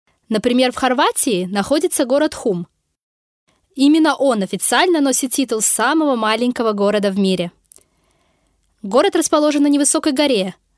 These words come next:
на высоте триста сорок девять метров. Хум получил статус города в одиннадцатом веке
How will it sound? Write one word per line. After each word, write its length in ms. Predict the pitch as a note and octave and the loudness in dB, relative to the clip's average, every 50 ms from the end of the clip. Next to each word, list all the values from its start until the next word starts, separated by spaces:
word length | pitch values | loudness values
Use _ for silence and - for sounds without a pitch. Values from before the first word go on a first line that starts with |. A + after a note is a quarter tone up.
| _ _ - | _ _ -6
на 100 | A3 G3+ | -2 0
высоте 400 | A3 G#3 - A#3 G3+ - A3+ F#3+ | 0 0 0 0 -2 -4 -4 -4
триста 400 | - A3 B3+ D#4 F4+ - - D#4 | -4 -2 0 0 0 0 -2 -2
сорок 320 | - - C4+ B3 B3 A3+ | -2 0 0 -2 -2 -2
девять 320 | G#3+ A#3 G#3+ A3 G#3 - - | -2 -2 -4 -4 -4 -6 -6
метров. 420 | F#3+ F3+ - - - - - - _ _ _ _ _ _ _ _ _ _ _ _ _ _ _ _ _ _ _ _ | -6 -6 -6 -8 -12 -12 -14 -20 _ _ _ _ _ _ _ _ _ _ _ _ _ _ _ _ _ _ _ _
Хум 320 | _ - - E4 F#4+ A4 | _ -4 0 2 2 2
получил 400 | A4+ G4+ E4 C#4+ B3+ - - A3+ | 2 0 0 0 0 0 0 0
статус 340 | A3 - A#3+ G#3+ G#3 G#3+ G#3 | 0 0 -2 -2 -2 -4 -4
города 340 | G#3 G#3 G3 G3 F#3+ F3+ F#3+ | -2 -2 -2 -2 -2 -2 -2
в 40 | F#3 | -2
одиннадцатом 560 | F#3+ F#3 G3 B3+ D#4 E4 - - F4 D#4+ D4 | -2 -2 0 0 2 2 0 0 0 -2 0
веке 420 | C4+ C4 A#3 A#3 - C4 A#3 A3 | 0 -2 -2 -2 -4 -6 -8 -8